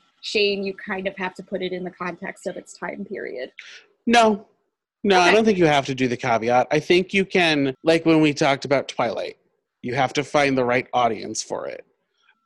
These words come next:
Speaker 2: Like,
Speaker 1: Okay.
Speaker 2: I don't think I can recommend it to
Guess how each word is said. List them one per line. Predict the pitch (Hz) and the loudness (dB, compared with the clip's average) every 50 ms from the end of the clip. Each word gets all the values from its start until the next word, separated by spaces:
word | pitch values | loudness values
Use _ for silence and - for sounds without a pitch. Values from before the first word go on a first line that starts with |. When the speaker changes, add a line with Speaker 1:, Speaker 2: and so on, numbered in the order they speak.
| _ | _
Speaker 2:
Like, | - 131 123 - - | -2 -2 -2 0 0
Speaker 1:
Okay. | 294 294 285 - | 0 0 0 0
Speaker 2:
I | 123 127 127 | 0 0 2
don't | 143 139 147 151 147 - | 2 4 4 2 2 -2
think | - - 170 156 147 143 147 | -2 0 2 2 2 2 2
I | 147 139 | 0 0
can | 131 - 147 143 135 135 131 127 123 120 - - | 0 0 0 0 2 2 0 0 -2 -4 -4 -2
recommend | 131 135 139 135 - 135 131 127 127 123 123 | -2 -2 0 0 0 0 2 2 2 0 0
it | 123 120 107 - - | -2 -2 -4 -6 -10
to | - - 135 127 127 127 127 120 120 117 | -4 0 2 2 4 4 4 2 0 -2